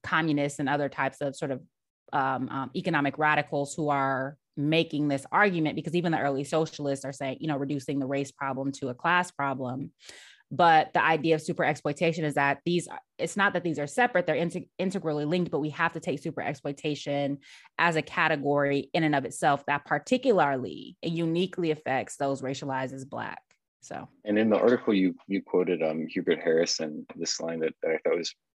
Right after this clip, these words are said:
Speaker 2: very powerful in that subject, which was saying, um, Black workers form a group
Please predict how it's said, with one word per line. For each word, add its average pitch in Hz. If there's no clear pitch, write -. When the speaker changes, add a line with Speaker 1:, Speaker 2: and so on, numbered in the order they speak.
Speaker 2:
very 87
powerful 80
in 78
that 76
subject, 85
which 78
was 78
saying, 80
um, 73
Black 90
workers 87
form 85
a 85
group 80